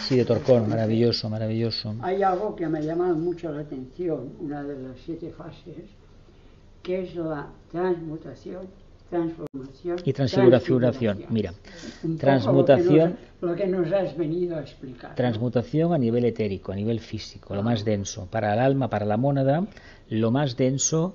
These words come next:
Speaker 1: lo más denso de la mónada es el átomo manásico permanente. Para la mónada, la chi-, la tríada espiritual, la, los vehículos de la, de la, de la tri-, de la mónada, la tríada espiritual,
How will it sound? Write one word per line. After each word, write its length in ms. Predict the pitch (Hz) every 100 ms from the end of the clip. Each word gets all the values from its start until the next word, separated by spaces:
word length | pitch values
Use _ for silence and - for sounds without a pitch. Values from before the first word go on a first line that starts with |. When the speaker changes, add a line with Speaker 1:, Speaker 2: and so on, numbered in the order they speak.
| -
Speaker 1:
lo 80 | 104
más 160 | 120 131
denso 240 | 143 -
de 60 | 117
la 100 | 110
mónada 240 | 117 139
es 160 | 139 -
el 80 | 113
átomo 320 | 123 143 139
manásico 580 | 117 107 120 - 147 139
permanente. 920 | 117 104 101 104 139 120 104 98 87 104 - - - - - - -
Para 200 | 107 113
la 180 | 95
mónada, 460 | 104 165 151 120 131
la 140 | 113
chi-, 160 | - 139
la 120 | 107
tríada 240 | 101 143 151
espiritual, 560 | - 110 104 120 127
la, 260 | 107 123 107
los 220 | 104 104
vehículos 320 | 123 151 143
de 60 | 123
la, 160 | 110
de 80 | 104
la, 140 | 101 95
de 100 | 104
la 140 | 98
tri-, 180 | 110 120
de 100 | 107
la 80 | 101
mónada, 320 | 123 120 101
la 80 | 95
tríada 180 | 117 120
espiritual, 580 | - 104 98 104 123